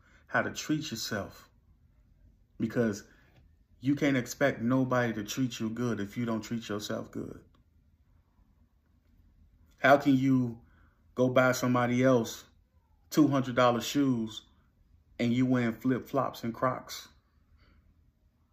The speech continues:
How can you make sure somebody else got their hair and nails done or they got a haircut and they looking all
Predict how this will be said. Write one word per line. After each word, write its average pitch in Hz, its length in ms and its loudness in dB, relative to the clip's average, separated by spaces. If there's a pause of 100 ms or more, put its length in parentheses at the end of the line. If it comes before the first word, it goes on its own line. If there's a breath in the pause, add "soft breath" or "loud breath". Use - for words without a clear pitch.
(260)
How 147 160 8
can 147 160 0
you 139 80 4
make 135 220 2
sure 127 360 0 (200 loud breath)
somebody 139 400 4
else 135 160 2
got 127 180 4
their 135 160 2
hair 131 320 2
and 120 100 2
nails 120 300 0
done 110 420 -2 (1000)
or 117 380 4 (480)
they 135 120 6
got 131 200 8
a 117 80 4
haircut 120 680 0 (300)
and 117 160 0
they 143 100 8
looking 135 380 4
all 120 440 2